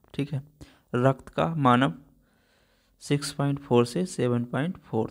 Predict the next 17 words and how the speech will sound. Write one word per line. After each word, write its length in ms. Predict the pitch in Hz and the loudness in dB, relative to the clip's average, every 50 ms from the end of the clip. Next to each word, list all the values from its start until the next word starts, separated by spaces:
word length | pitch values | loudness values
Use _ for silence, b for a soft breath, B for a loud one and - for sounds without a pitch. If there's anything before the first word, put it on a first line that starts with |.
| - - | -8 -14
तक। 100 | - - - - - - | -16 -16 -16 -20 -18 -12
ठीक 160 | - 147 147 139 | -10 -6 -2 0
है, 100 | 113 110 | 0 2
नींबू 360 | 113 120 123 131 135 139 139 | 2 2 2 2 2 0 0
का 220 | 139 - 156 160 165 - _ _ _ _ _ _ _ _ _ _ _ _ _ _ _ _ b b b b b _ - | 0 0 -2 -2 -2 -6 _ _ _ _ _ _ _ _ _ _ _ _ _ _ _ _ b b b b b _ -6
टू 100 | 131 131 | -6 -4
पॉइंट 280 | 127 - 131 160 208 - - - - - | -2 0 -2 -2 -2 -4 -6 -12 -8 -6
टू। 160 | 117 110 - - - - _ _ _ _ _ _ _ _ _ _ _ _ _ _ _ _ _ _ _ _ _ _ _ _ _ _ B B B B B B B B B B B B B B _ - | -6 -6 -6 -10 -18 -20 _ _ _ _ _ _ _ _ _ _ _ _ _ _ _ _ _ _ _ _ _ _ _ _ _ _ B B B B B B B B B B B B B B _ -6
और 120 | 131 135 127 | -4 -4 -4
शराब 420 | - - 120 120 123 127 135 - - | -2 -2 0 0 0 0 -2 -4 -6
का 60 | 143 | -6
जो 120 | 139 139 | -4 -4
पीएच 320 | 139 - 131 127 127 - - | -4 -2 -2 -2 -2 -2 -4
मान 160 | 127 131 131 | -4 -2 -2
होता 200 | 131 127 120 131 | -2 -2 -2 -2
है 60 | 127 | -4
आपका 240 | 131 - - - 156 | -6 -6 -8 -8 -10